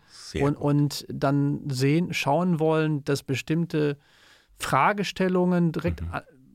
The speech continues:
Speaker 2: an dem Problem gelöst werden sollen und wir s-, und, und dann im Prinzip der Input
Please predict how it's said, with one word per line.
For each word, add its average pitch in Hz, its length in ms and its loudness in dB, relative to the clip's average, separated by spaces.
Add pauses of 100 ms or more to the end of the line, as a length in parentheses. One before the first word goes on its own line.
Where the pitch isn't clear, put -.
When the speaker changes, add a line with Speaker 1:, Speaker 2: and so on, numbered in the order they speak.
(240)
Speaker 2:
an 214 160 2
dem 214 200 4
Problem 175 1000 0 (260)
gelöst 147 520 2
werden 208 260 0
sollen 202 380 -2
und 156 240 0
wir 156 60 2
s-, 147 120 -2
und, 156 240 -8
und 156 140 -2
dann 147 140 0
im 147 180 0
Prinzip 147 320 -2
der 147 120 0
Input 220 640 2